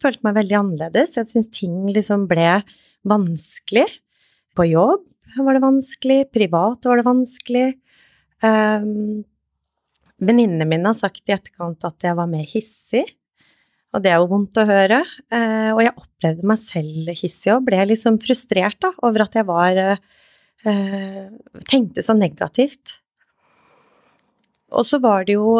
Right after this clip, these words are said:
eh, ting da underveis som oppstod av symptomer. Ehm, jeg var veldig svimmel i perioder. Rundt,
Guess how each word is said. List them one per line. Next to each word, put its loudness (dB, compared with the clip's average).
eh, 0
ting 0
da 2
underveis 2
som 0
oppstod -6
av 0
symptomer. -4
Ehm, -6
jeg 2
var 2
veldig 0
svimmel -2
i 2
perioder. 0
Rundt, -2